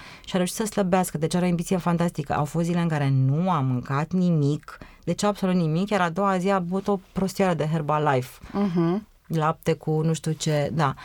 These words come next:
Speaker 1: E, și acum a început încet, încet să mănânce o masă, să... dar e super bine cu ea.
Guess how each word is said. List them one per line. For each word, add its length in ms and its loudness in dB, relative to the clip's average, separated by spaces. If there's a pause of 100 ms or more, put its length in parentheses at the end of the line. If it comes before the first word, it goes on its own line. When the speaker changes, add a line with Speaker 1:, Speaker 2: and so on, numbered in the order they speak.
(240)
Speaker 1:
E, 160 0
și 120 -2
acum 240 0
a 60 6
început 520 2
încet, 280 0
încet 240 0
să 100 -2
mănânce 240 0
o 60 0
masă, 680 2
să... 580 2
dar 200 0
e 180 4
super 320 0
bine 280 0
cu 160 -2
ea. 260 2